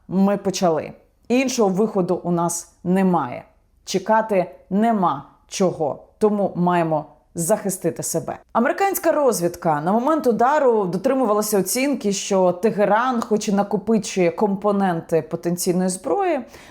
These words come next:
але верховний лідер Алі Хаменеї ще не віддавав наказ поновити ядерну програму озброєнь. Вже зараз говоримо про те, як Ізраїль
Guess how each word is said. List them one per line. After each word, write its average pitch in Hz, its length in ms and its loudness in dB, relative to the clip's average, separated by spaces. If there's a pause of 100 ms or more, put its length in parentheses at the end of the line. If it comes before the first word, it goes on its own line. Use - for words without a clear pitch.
але 302 480 2
верховний 196 560 0
лідер 240 520 0
Алі 185 300 2
Хаменеї 202 840 0 (140)
ще 254 560 2 (140)
не 220 200 2
віддавав 165 560 2
наказ 208 360 0
поновити 170 680 -2
ядерну 160 640 -2
програму 147 560 -4 (200)
озброєнь. 151 720 -2 (500)
Вже 302 200 2
зараз 254 640 -2
говоримо 277 640 2
про 240 180 2
те, 254 440 2
як 196 360 -2
Ізраїль 214 540 2